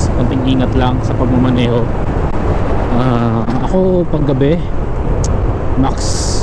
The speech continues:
ko is seventy. Max seventy na lang ako.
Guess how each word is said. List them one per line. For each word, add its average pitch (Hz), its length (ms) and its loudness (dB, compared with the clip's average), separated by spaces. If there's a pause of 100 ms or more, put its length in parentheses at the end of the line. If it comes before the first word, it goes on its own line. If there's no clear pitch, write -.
(140)
ko 135 180 2
is 143 160 0
seventy. 120 720 0 (2000)
Max 127 240 0
seventy 135 400 2
na 143 80 2
lang 139 160 0
ako. 139 180 0